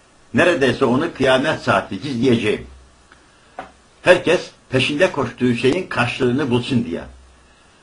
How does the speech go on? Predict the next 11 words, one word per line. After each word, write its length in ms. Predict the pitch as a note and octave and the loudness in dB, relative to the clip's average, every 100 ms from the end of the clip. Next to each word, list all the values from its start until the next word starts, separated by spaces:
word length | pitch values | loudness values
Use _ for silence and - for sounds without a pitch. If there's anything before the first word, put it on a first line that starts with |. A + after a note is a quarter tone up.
| _ _ _ _ | _ _ _ _
Hocam, 360 | D3 E3+ C3 A#2 | 0 2 0 2
kıyametin 760 | C3 D3+ D#3 - G#3 E3 G#2+ F2 | 2 4 0 0 -2 -2 -4 2
yılını 400 | C#3 C#3+ G#2+ G2 | 4 4 2 2
bu 100 | D#3+ | 2
ayete 360 | B2 A#2 D3+ | 2 2 0
göre 360 | A#2 G2 E2+ - - - | 0 0 -2 -4 -14 -6
kimler 440 | G#3+ D3 A2+ G2+ | -4 0 0 0
bilebilir? 520 | G2+ F#2 G2+ F#3 F#3+ - _ _ _ _ _ _ _ _ - | -2 -2 2 0 0 -12 _ _ _ _ _ _ _ _ -2
Burada 500 | D3 E3+ G3 - - | 0 4 4 2 -2
saatin 580 | - C3 C#3 C#3 B2+ A#2+ G2+ | -4 2 2 2 -4 -4 -6
gizlenmedi-, 640 | F#2 B2+ C3+ B2 A2+ A2+ | -2 2 2 2 0 -4